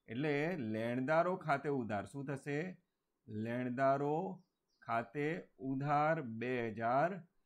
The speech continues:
તે દેવી હુંડી ખાતે બે હજાર. શું થશે? લેણદારો ખાતે ઉધાર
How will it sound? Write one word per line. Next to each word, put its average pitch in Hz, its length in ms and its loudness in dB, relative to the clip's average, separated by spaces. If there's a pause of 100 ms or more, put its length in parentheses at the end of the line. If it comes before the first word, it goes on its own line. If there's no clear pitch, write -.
(300)
તે 143 500 0 (400)
દેવી 139 680 -2
હુંડી 160 560 0
ખાતે 117 600 -6
બે 113 240 -2
હજાર. 90 380 -8 (100)
શું 143 140 -8
થશે? 139 500 -6 (260)
લેણદારો 117 600 -2
ખાતે 117 320 -6
ઉધાર 127 720 -2